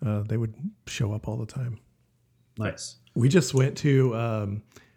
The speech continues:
Speaker 1: I went record store shopping with Cody a couple of weeks ago. And, uh, our friend Justin was, he does, like, um,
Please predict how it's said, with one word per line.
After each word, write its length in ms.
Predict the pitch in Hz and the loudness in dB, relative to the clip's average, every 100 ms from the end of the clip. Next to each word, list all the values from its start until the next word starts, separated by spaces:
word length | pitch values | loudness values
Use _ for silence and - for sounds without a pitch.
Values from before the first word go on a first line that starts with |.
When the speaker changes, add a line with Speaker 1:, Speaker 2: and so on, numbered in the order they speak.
| _ | _
Speaker 1:
I 60 | 117 | 0
went 300 | 123 131 - _ _ _ - | 2 0 -6 _ _ _ 0
record 260 | 127 123 | 2 2
store 160 | - 127 | -2 -2
shopping 320 | - 123 120 | -2 -2 -2
with 160 | 107 - | -4 -4
Cody 480 | 131 113 110 104 - _ | -2 0 0 -2 -6 _
a 40 | |
couple 300 | - 117 120 | -4 -4 -2
of 60 | 110 | -2
weeks 280 | 120 113 - | -2 -4 -4
ago. 400 | 117 107 107 92 _ - _ _ _ _ _ | -2 0 0 -4 _ -20 _ _ _ _ _
And, 260 | 117 107 | -2 0
uh, 380 | 107 104 101 101 113 - _ | 0 0 -2 -4 -6 -10 _
our 100 | - | -6
friend 300 | 107 151 120 | 0 2 2
Justin 480 | 104 113 - 135 120 | 4 2 2 0 0
was, 380 | 110 104 101 - - | 0 0 -4 -8 -2
he 180 | 139 | 2
does, 340 | 127 120 113 - | 4 4 4 0
like, 360 | 113 107 107 _ _ - | -2 -2 -6 _ _ -10
um, 460 | 98 92 90 98 | -8 -6 -8 -12